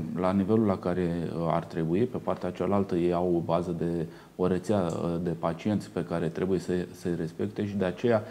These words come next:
partea aceasta de Centrul Național de Sănătate pe care o gândim, o gândim practic și o relaționare a medicului de familie cu pacientul, dar și o susținere. Pentru că, de fapt, în fond și la urma urmei, cred că este foarte important să încercăm să susținem,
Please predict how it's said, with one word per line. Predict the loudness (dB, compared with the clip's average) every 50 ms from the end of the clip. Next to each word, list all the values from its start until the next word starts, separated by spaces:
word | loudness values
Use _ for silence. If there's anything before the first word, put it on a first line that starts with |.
| -14 -16 -18 -16 -2
partea | 2 2 2 4 4 4
aceasta | 2 4 2 0 0 2 2 2 2
de | 4 4 4 4 4 2 2 0 0
Centrul | 0 -2 0 0 -2 -4
Național | -4 -2 -2 -2 -2 0 0
de | -2
Sănătate | -2 -2 -4 -4 -2 -2 -2 -4 -4
pe | -6 -8 -8
care | -4 -2 -2 0
o | 0 0 0
gândim, | 0 2 2 0 0 -2
o | 0 0 2
gândim | 2 2 2 2 2
practic | 0 0 -2 -2 -2 0 -2 -6
și | -2 0
o | 2
relaționare | 2 4 4 4 2 2 0 0 0 2 2
a | 2
medicului | 2 2 2 0 2 2 2 2
de | 2
familie | 0 -2 -2 -2 0 0 -2
cu | -2 -4 -4 -2
pacientul, | -2 -4 -2 -2 -2 -2 0 0 0
dar | -2 -2 -4
și | -2 -2 -2
o | 0
susținere. | 0 -2 -2 -2 -2 0 2 2 2 2 0 -2 -8 -18 -18 -20 -20 -8
Pentru | -2 -2 -2 -2 -2
că, | -8 -4 -4 -4 -4 -4
de | -6
fapt, | -2 0 -2 -2 0 0
în | 0 0
fond | 0 0 -2 -2 -2
și | -2 -2
la | 0
urma | 2 2 4 4 4
urmei, | 4 4 2 2
cred | 0 0 -4 -6 -4
că | -6 -10
este | -8 -8 -10
foarte | -2 0 0 0 2 0
important | 0 2 0 -2 -2 0 -2 -4 -2
să | -2 -2
încercăm | -4 -2 -2 -4 -2 0 0 0 0
să | -2 -4
susținem, | -2 -2 -6 -6 -2 -2 0 2 4 2